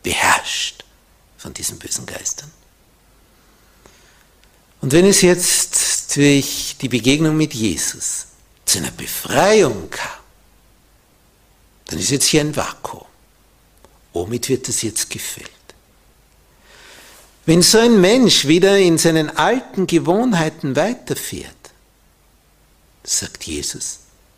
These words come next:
dann kehrt der böse Geist zurück. Der ist verschwunden und kommt dann wieder. Weil du beim Gleichen geblieben bist. Wenn du aber hingegen nach dieser Befreiung, wo alles leer ist,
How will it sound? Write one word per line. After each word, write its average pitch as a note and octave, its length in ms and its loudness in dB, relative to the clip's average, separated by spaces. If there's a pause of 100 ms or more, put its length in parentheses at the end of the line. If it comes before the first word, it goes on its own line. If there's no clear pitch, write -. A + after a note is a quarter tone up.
(140)
dann - 120 -14
kehrt - 280 -6
der - 40 -12
böse - 300 -4
Geist - 340 -6
zurück. - 320 -10 (1300)
Der B2 80 2
ist - 100 0
verschwunden G#3+ 720 -2
und - 120 -20
kommt B3+ 360 -2
dann F#2+ 180 -6
wieder. - 220 -20 (3250)
Weil - 140 -8
du G#2+ 100 -10
beim F#2+ 200 -8
Gleichen F2+ 500 -6
geblieben F3+ 460 -8
bist. - 440 -12 (1160)
Wenn G#3+ 480 6
du G3+ 120 6
aber F3 240 4
hingegen D3 760 2
nach B2+ 220 0
dieser C#3 300 0
Befreiung, C3 800 0
wo G#2 40 -2
alles G#2+ 300 -2
leer D#3 320 0
ist, - 320 -10